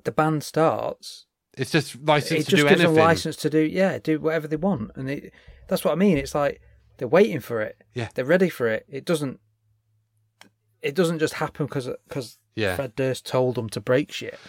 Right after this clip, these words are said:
Speaker 2: S-
Speaker 1: It was already there, wasn't
Speaker 2: Yeah,
Speaker 1: it?
Speaker 2: yeah, I think
Speaker 1: Waiting.
Speaker 2: it's, it, it's, so there's a,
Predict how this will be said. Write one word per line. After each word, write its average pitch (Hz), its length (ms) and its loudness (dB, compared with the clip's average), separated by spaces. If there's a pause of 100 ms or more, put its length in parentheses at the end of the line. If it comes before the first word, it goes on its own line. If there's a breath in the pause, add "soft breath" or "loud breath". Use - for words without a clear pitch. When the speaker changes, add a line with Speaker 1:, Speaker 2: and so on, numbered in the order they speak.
(120)
Speaker 2:
S- - 240 -18
Speaker 1:
It 143 160 -4
was 135 160 -2
already 151 300 6
there, 131 420 4
wasn't 127 240 4
Speaker 2:
Yeah, 120 80 6
Speaker 1:
it? 120 80 4
Speaker 2:
yeah, 117 240 4
I 117 60 2
think 123 240 0
Speaker 1:
Waiting. 113 180 -4
Speaker 2:
it's, 101 120 -14
it, 143 60 -6 (240)
it's, - 280 -10 (1080 soft breath)
so 156 220 -2
there's 151 300 2
a, 143 400 -4